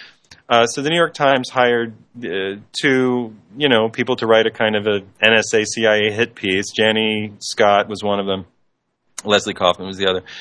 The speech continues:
And they took my data. They took my s-, my, one of, uh, one or two of my sources, Jacqueline Herger and, uh, Mona,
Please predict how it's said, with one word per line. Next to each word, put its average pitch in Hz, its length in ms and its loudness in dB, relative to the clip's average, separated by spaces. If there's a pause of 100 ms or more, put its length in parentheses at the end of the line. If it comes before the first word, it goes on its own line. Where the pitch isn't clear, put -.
(300)
And 131 180 4
they 139 140 4
took - 460 -4
my 139 200 4
data. 123 440 2
They 123 100 -4
took - 300 -4
my 135 140 2
s-, - 300 -8
my, 120 180 -2
one 143 260 2
of, 151 200 -8
uh, 110 300 -4
one 147 160 0
or 190 80 -2
two 156 200 -4
of 175 140 -2
my 107 140 0
sources, 113 580 -2
Jacqueline 104 360 0
Herger 104 680 0
and, 95 280 -6
uh, 98 240 2
Mona, 101 500 0